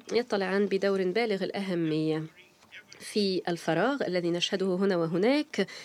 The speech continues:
وفي إطار الأزمات التي تؤدي إلى حالة من الغضب العارم، ينبغي أن نعزز التعاون الدولي الذي نجده اليوم عند مفترق طرق. كل هذا يشكل اختبارًا للعمل متعدد الأطراف، ويشكل تحديًا لمجلس الأمن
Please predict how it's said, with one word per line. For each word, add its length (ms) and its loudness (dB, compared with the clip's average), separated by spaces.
وفي 400 -2
إطار 320 0
الأزمات 1120 2
التي 360 4
تؤدي 420 2
إلى 260 0
حالة 360 0
من 160 2
الغضب 640 0
العارم، 720 0
ينبغي 520 2
أن 420 2
نعزز 380 0
التعاون 580 0
الدولي 500 0
الذي 500 -2
نجده 540 2
اليوم 320 0
عند 200 0
مفترق 800 -2
طرق. 540 2
كل 220 6
هذا 560 2
يشكل 580 2
اختبارًا 580 2
للعمل 420 0
متعدد 260 0
الأطراف، 680 -2
ويشكل 560 0
تحديًا 440 2
لمجلس 440 2
الأمن 540 6